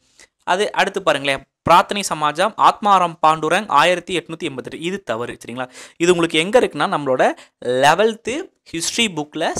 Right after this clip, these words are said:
செகண்ட் வால்யூம்ல நமக்கு இருக்கு இந்த பாயிண்ட்ஸ் எல்லாம். அடுத்து வணிகவாதத்தின் கூற்றுப்படி டேஷ் மற்றும்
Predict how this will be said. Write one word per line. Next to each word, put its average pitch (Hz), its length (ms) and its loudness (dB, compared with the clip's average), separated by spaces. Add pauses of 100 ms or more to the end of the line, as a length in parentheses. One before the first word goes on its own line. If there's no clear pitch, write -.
(100)
செகண்ட் 214 340 0
வால்யூம்ல 175 320 0
நமக்கு 127 220 -6
இருக்கு 120 200 -8
இந்த 120 160 -8
பாயிண்ட்ஸ் 120 320 0
எல்லாம். 113 180 -2 (1800)
அடுத்து 165 280 0
வணிகவாதத்தின் 180 640 0
கூற்றுப்படி 165 460 0 (100)
டேஷ் 165 340 2
மற்றும் 156 280 -6